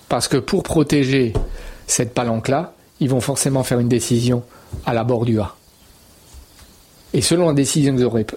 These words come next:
qu'ils, qu'ils vont avoir à prendre, ça peut aussi commettre une erreur sur le C, en voulant absolument bien sauter le B.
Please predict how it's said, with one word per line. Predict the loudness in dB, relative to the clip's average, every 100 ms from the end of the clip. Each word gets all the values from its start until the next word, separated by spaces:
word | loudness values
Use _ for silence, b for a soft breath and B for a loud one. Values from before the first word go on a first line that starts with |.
| -6
qu'ils, | 0 2 2
qu'ils | 0
vont | 0
avoir | 2 0 0 0 0 0
à |
prendre, | 0 0 0 -2 -10 -20 -20 -20 B B B B -4
ça | -2
peut | 0 2
aussi | 2 2 2 2 0 -4 -20 -20 -20 -20 -6
commettre | -2 2 0 -2 -10 -18 -20 -6 0
une | 2
erreur | 2 0 -2 -8 -10
sur | -6 -2 0
le | 0
C, | -2 -2 -4 -8 _ _ -20 -20 _ -16 -2
en | 0 2
voulant | 2 4 4 4 2 -2
absolument | -6 -4 -2 0 2 0
bien | 0 0 2 0
sauter | -2 -4 -2 -2
le |
B. | -2